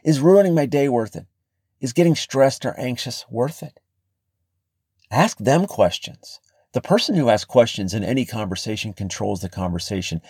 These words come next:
and difficult people want to control the conversation, and you can disarm them by asking questions. Along this vein, dealing with difficult people,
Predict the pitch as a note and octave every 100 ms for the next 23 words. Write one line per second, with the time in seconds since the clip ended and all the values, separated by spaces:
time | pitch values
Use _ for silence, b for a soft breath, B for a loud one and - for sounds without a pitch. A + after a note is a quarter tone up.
0 | B - - C3+ D3+ E3+ F3+ - C#3 A#2+
1 | A2 G2+ b - F#2+ A2 A2+ B2 - G2+
2 | - G#2 G#2 G2 b b - - G#2 F2+
3 | - G2 F2+ - E2+ b - A#2 C3 C3
4 | G#2+ - C3 C3+ C3 A2+ G2 G2+ G2+ G2+
5 | - G2+ F#2 _ - F2 F2+ - G2+ -
6 | - _ _ _ - - - - - -
7 | - G#2 G#2+ B2 C3 A#2+ G#2+ A#2 A#2+ C3
8 | _ _ _ _ - _ _ - F2+ C3
9 | C#3 C3 G#2 C3 - B2 - C3+ A#2+ B2+